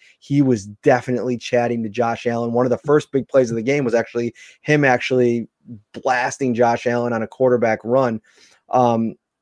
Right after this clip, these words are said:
I thought that their defense had a really good scheme, uh, game plan for this Bills offense. And obviously they wanted to take away the deep ball. I think that's a big reason why John Brown didn't get,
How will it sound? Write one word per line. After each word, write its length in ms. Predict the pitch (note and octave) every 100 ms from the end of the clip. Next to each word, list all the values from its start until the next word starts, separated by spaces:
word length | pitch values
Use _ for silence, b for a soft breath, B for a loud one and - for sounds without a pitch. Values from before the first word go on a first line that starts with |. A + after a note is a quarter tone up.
| -
I 160 | C3
thought 180 | D3+ F3
that 100 | F#3
their 140 | D#3+ D3+
defense 480 | B2 C#3+ C#3+ C#3
had 140 | C3+ B2
a 60 |
really 560 | A#2 G#2+ B2 C#3 C3+ B2+
good 460 | A2+ C3 B2+ B2 B2 b b -
scheme, 800 | - - C#3 C#3+ D3 C3 A#2+ -
uh, 360 | A#2 A2 G#2+ G2+
game 300 | D3+ D3 D#3
plan 380 | B2+ A2+ G2+ G2+
for 380 | _ C3+ B2 A#2+
this 160 | A2+ B2+
Bills 340 | - B2+ A#2+ -
offense. 480 | A#2 A#2+ G#2+ F#2+ G#2+
And 140 | G#2+ b b -
obviously 380 | F#2+ B2 C3 C#3+
they 140 | C3+
wanted 280 | B2+ C3 A#2
to 60 |
take 180 | A#2+ A#2+
away 180 | B2+ B2
the 80 | B2+
deep 260 | A#2+ A#2
ball. 200 | - A#2
I 60 | A2+
think 120 | A2+
that's 120 | A#2
a 40 | A2+
big 200 | A2 A2+
reason 240 | A#2+ A2+
why 100 | A2+
John 280 | G#2+ A#2 A2+
Brown 280 | A#2 A#2 A#2
didn't 280 | A#2 A#2+
get, 100 | -